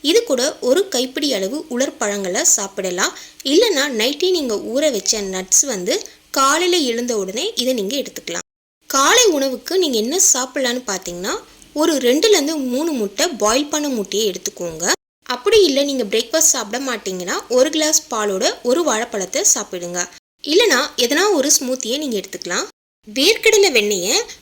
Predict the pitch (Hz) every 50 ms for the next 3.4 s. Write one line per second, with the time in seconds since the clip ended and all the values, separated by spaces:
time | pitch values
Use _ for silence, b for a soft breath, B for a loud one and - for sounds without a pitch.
0 | B - 220 269 285 - - 508 508 440 339 - - 220 208 214 233 233 311 -
1 | - 240 214 208 - 208 202 196 190 220 311 - - 254 247 294 330 - 285 247
2 | 294 370 - - 240 247 294 285 - 247 - - - - 220 208 196 190 180 180
3 | - 180 180 185 180 190 -